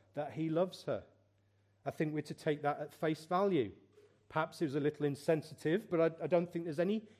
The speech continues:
hint there that Elkanah was expressing disappointment with Hannah or accusation towards her. He was expressing genuine love towards his wife. Nonetheless, it was such a painful situation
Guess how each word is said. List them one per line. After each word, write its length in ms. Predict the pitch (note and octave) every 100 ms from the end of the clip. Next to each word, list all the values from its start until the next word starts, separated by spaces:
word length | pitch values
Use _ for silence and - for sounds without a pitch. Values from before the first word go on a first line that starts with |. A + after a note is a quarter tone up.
| _
hint 340 | B3+ A#3 -
there 260 | D#3 C3 B2
that 320 | C#3 C#3 - - -
Elkanah 460 | E3+ F3 F#3 F3+
was 160 | F3 E3
expressing 540 | D3+ - D#3+ - C3+
disappointment 720 | A#2 - C#3 - F#3+ G3 G3 F#3+
with 160 | F#3
Hannah 340 | F#3+ F#3+ G3+ G#3 - _ _ _ _ -
or 160 | D3
accusation 800 | D#3+ D#3 - D#3 D#3+ F#3 - F3
towards 480 | F3+ F3+ F3+ F#3 F#3
her. 180 | F#3+ A3 - - _ _ _ _ _ _ -
He 120 | D3
was 140 | D3
expressing 720 | D#3+ - - C#3 A#2+ C#3 C3
genuine 520 | B2 C3 B2+ B2+ B2+
love 280 | C3+ C3+ -
towards 680 | - B2 B2 A#2 A#2 - - _ _ _ _
his 220 | B2+ -
wife. 340 | A#2+ A#2+ G2+ - - _ _ _ _ _ _ _ _
Nonetheless, 800 | B2+ C3+ C3+ C3 C#3 - - - -
it 100 | B2+
was 120 | B2
such 240 | - - C#3
a 60 |
painful 500 | - - C#3+ C#3+ C#3+
situation 880 | C3 C#3 C3+ C#3+ C3 C3 - A2+